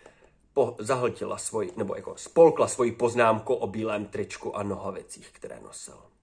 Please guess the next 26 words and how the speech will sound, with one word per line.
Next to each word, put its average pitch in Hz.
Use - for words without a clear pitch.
Stejně 135
bych 113
řekl 107
to 104
stejné 101
jako 98
předtím. -
Ach 123
bože, 110
jak 139
nesnášela 147
ten 117
spolek 135
jógy, 127
meditace, 120
nebo 123
co 151
to 143
vlastně 120
bylo. 98
<laughs> 104
Z -
posledních 170
sil 147
nasadila 135
úsměv. -